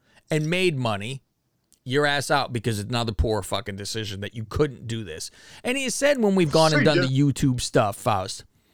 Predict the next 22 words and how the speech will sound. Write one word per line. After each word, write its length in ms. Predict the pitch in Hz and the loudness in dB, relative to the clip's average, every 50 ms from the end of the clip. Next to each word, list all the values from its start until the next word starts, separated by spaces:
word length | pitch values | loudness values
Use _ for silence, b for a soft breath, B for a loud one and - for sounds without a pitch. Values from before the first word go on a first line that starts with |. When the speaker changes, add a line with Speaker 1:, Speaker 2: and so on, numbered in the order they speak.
| _ _ | _ _
Speaker 1:
done 140 | 202 226 269 | -2 0 2
the 60 | 170 | 2
Speaker 2:
He's 100 | 180 190 | 4 4
Speaker 1:
YouTube, 60 | 196 208 | 4 4
Speaker 2:
always 220 | 202 196 254 254 | 2 2 2 0
had 140 | 247 - - | 0 -2 -2
fun. 280 | - - 95 82 87 - - | -2 -2 -2 -2 -4 -4 -2
Speaker 1:
and 100 | - 440 | -2 0
he 80 | 415 392 | 0 2
Speaker 2:
Yeah. 100 | 427 440 | 2 2
Speaker 1:
always 180 | - - - - | 2 2 2 0
says, 180 | 349 359 247 | -2 -4 -4
he 60 | 262 | 0
goes, 260 | 226 240 196 - - b b b b | 2 2 2 2 0 b b b b
"Fuck, 340 | - - 233 277 247 - - | -6 -2 0 0 0 0 2
that 120 | 190 185 | 2 2
was 140 | 160 139 - | 2 2 -2
fun." 400 | - - 196 202 185 127 95 120 - _ _ | 0 2 4 4 4 2 -2 -6 -12 _ _
He, 140 | 190 233 262 254 | -2 -2 0 -2
he's 120 | 240 208 | 0 0
always, 280 | 277 254 294 277 202 220 | 2 2 2 2 0 -2
like, 180 | 185 160 - | -4 -4 -6